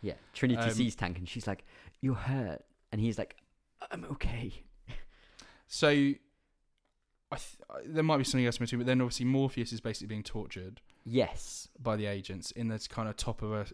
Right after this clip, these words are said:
Speaker 2: like, a skyrise build, like, a,
Speaker 1: Mm-hmm.
Speaker 2: a build, a big tall building. It's being
Speaker 1: A big
Speaker 2: tortured.
Speaker 1: office.
Speaker 2: And I was kinda like, I got to this point, I was like, "Why?" Like, I couldn't remember, like, why are they torturing him? Like, what are they actually doing?
Speaker 1: Mm.
Speaker 2: And then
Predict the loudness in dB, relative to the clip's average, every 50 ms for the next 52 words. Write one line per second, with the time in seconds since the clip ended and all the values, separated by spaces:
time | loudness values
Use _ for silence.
0 | -14 -20 -20 _ _ _ _ _ _ _ -14 -12 -10 -6 -6 -6 -4 -4 -4 -4
1 | -2 -4 -4 -6 -6 -8 -8 -8 -8 -6 -6 -8 -6 -6 -6 -6 -6 -8 -10 -12
2 | -14 -16 -16 -18 -18 -18 -16 -14 -12 -10 -8 -8 -8 -8 -10 -10 -10 -8 -6 -4
3 | -2 -2 -2 -4 -6 -8 -8 -8 -6 -6 -6 -6 -6 -6 -8 -10 -12 _ _ _
4 | _ _ _ _ _ -6 -4 -4 -2 -2 -2 -2 -2 -4 -4 -4 -4 -2 -2 -2
5 | -2 -4 -6 -10 -12 -14 -18 -4 2 4 6 6 6 6 2 0 0 0 0 -2
6 | -2 -6 -14 -14 -10 -10 -6 -2 -2 -2 0 -2 -2 -2 -2 -2 -2 -2 -4 -2
7 | -4 -6 -4 -4 -6 -4 -4 -4 -6 -6 -6 -8 -8 -8 -6 -6 -2 -2 0 0
8 | 0 0 -2 0 0 0 2 2 2 2 0 0 0 0 0 0 0 -2 -4 -2
9 | 0 0 0 0 0 -2 -2 -4 -8 -12 -2 0 2 2 2 0 -6 -10 -12 -8
10 | -4 -2 -2 -2 -2 -4 -6 -10 -18 _ _ _ 2 4 6 8 8 8 6 4